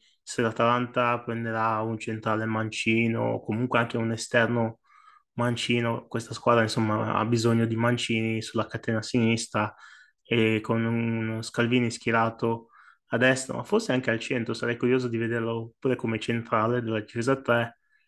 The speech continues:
credo possa, possa far emergere le sue qualità in possesso con più costanza.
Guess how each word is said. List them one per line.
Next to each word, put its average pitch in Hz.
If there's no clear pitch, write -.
credo 110
possa, 113
possa 113
far 117
emergere 110
le 110
sue -
qualità 110
in 107
possesso -
con 107
più 107
costanza. 107